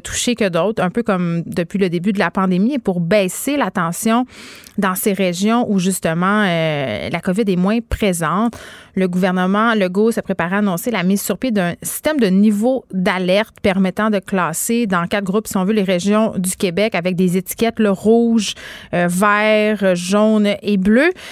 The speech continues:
Je parle de tout ça avec Gaston Dessert, qui est médecin épidémiologiste à l'Institut national de santé publique du Québec. Monsieur Dessert, bonjour.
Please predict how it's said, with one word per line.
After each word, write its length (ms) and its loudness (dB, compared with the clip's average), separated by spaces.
Je 100 -8
parle 200 0
de 80 4
tout 140 -6
ça 420 0
avec 340 -2
Gaston 360 0
Dessert, 340 0
qui 140 0
est 20 0
médecin 500 0
épidémiologiste 840 0
à 80 -4
l'Institut 300 0
national 380 0
de 80 -2
santé 280 -4
publique 320 -2
du 80 -10
Québec. 320 -2
Monsieur 240 0
Dessert, 440 0
bonjour. 360 0